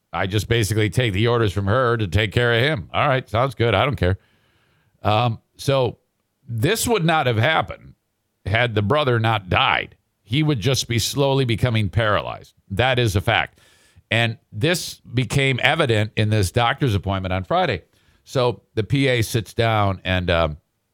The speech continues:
first of all, he annoyed the shit out of me, this guy, because he was dismissive about the snafu that took place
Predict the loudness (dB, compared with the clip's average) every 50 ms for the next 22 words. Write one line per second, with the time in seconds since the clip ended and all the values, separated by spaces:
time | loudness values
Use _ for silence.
0 | _ _ _ _ _ _ _ _ _ _ _ _ -2 -2 0 0 2 2 2 2
1 | 0 -2 _ -2 0 0 0 0 0 0 2 2 2 2 2 2 2 0 0 0
2 | 0 0 0 0 2 2 2 2 2 0 0 -2 -2 -2 -4 -4 0 2 2 4
3 | 4 4 2 0 _ _ _ _ _ _ _ _ _ -4 -2 0 0 0 2 2
4 | 2 0 0 -2 -4 -2 0 0 2 2 2 0 0 0 0 0 0 0 0 0
5 | 0 0 0 0 0 0 0 -4 -10 _ _ _ _ _ -4 -2 0 0 0 0
6 | 0 0 0 -2 0 0 -2 0 0 0 0 0 0 0 0 0 2 2 2 0
7 | 0 0 0 -2 -2 -2 -4 -2 0 2 2 0 -2 -4 -10